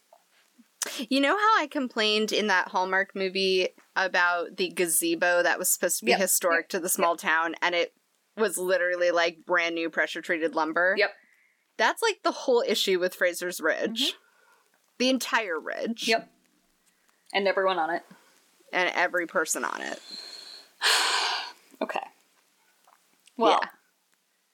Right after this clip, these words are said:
Speaker 2: if you have gripes about Outlander <laughs> that you would like to register in a draft format or not, you can contact us at Hate Watch With Us on Twitter, hate watch with us at gmail dot com. Use the contact form on our website, hate watch with us dot com,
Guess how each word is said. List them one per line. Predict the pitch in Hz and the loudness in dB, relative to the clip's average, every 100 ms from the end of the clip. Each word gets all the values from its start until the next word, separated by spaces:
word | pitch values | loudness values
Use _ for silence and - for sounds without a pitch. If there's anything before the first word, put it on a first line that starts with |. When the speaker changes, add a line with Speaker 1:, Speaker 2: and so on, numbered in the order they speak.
| _ _ _ _ _ - - _ _ _ _ _ - | _ _ _ _ _ -20 -20 _ _ _ _ _ 0
Speaker 2:
if | 277 269 | 0 2
you | 330 | 4
have | 302 247 | 4 2
gripes | 240 214 202 226 | 2 2 0 0
about | 196 196 | 2 4
Outlander | 196 175 170 185 | 4 2 2 2
<laughs> | - - - - - - _ - - - - - | 2 0 -12 -18 -20 -20 _ -18 -16 -16 -8 -2
that | 202 | 2
you | 262 | 4
would | 262 214 | 2 2
like | 196 - | 2 0
to | - | -2
register | 196 202 202 - 208 196 190 143 - - _ - | 2 2 0 0 2 4 2 0 -4 -14 _ 0
in | 262 | 2
a | 254 | 2
draft | 214 208 220 | 2 2 2
format | - 202 202 196 - | -2 -2 2 2 2
or | 196 | 2
not, | 190 165 156 - - - _ _ - | 2 2 2 0 -8 -20 _ _ -16
you | 214 208 202 | -4 -4 -2
can | 208 202 | -4 -4
contact | 208 180 190 180 - | -4 -4 -2 -2 0
us | 180 180 | -2 0
at | 156 170 | -2 -2
Hate | 202 | -2
Watch | 170 185 | -4 -4
With | 180 | -4
Us | 180 - | -4 -4
on | 175 | -6
Twitter, | - 196 196 190 | -2 -2 0 -2
hate | 165 | 0
watch | 180 180 | 0 -2
with | 202 | -4
us | 180 180 | -6 -6
at | - | -10
gmail | 170 170 156 | -14 -12 -4
dot | 175 196 | -2 -2
com. | - 277 254 254 240 240 240 208 | 0 2 2 -2 -8 -10 -6 -4
Use | 190 | -4
the | 185 | -6
contact | - 185 185 180 | -4 -2 0 -2
form | - 180 180 175 | -2 -2 0 -2
on | 160 156 | -4 -4
our | 156 | -2
website, | 175 175 170 160 | -2 0 -2 0
hate | 160 156 | -2 -2
watch | 165 - | -4 -4
with | 165 | -2
us | 160 - | -2 -2
dot | 165 - | -4 -2
com, | 185 180 180 | 0 2 0